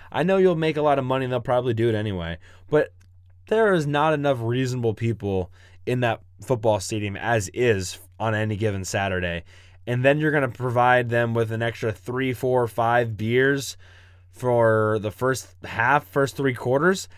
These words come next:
I mean, I just think that is just giving yourself a situation where you know,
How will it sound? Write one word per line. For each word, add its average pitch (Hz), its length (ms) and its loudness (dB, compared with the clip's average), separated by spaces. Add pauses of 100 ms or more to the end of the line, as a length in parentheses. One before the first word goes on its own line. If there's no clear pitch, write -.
(160)
I 147 80 -2
mean, 170 180 2
I 202 120 8
just 202 180 2
think 175 180 -2
that 170 200 4
is 151 160 -4
just 131 180 -8
giving 143 300 -4
yourself 123 480 -4
a 110 60 -8
situation 113 760 -2
where 98 340 -4 (400)
you 104 120 -10
know, 90 260 -8